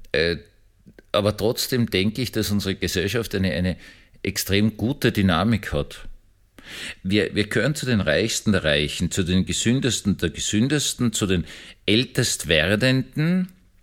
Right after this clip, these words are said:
die es überhaupt gibt. Und passt, finde ich. Also ich bin im Moment nicht imstande, mich aufzuregen. Ich schaue da hinaus auf diese Welt und denk mir, aha.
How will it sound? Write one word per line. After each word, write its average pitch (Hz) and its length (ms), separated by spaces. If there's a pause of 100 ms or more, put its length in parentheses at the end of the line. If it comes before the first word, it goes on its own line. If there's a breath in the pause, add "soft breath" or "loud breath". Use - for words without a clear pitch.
(240)
die 104 60
es - 140
überhaupt 85 840
gibt. 151 560 (600 loud breath)
Und 117 960
passt, 64 640 (1160)
finde 90 320
ich. - 320 (420)
Also 95 200
ich - 180
bin 135 160
im 139 80
Moment 104 480
nicht 113 240
imstande, 92 500
mich 98 260
aufzuregen. 71 800 (840 loud breath)
Ich - 140
schaue 107 160
da 127 60
hinaus 117 440
auf 117 120
diese 98 300
Welt 90 600
und 98 260
denk 101 340
mir, 95 420 (360)
aha. 82 560